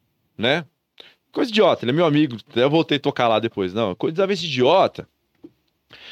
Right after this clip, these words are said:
Aí eu peguei, fiquei bravo, falei, tá bom, então não vou tocar mais.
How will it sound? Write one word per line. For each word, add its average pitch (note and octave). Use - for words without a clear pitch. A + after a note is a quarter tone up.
Aí -
eu G#3
peguei, G3
fiquei F#3+
bravo, D#3+
falei, F#3
tá G#3
bom, C3+
então F#3+
não G#3
vou F3
tocar D3
mais. F2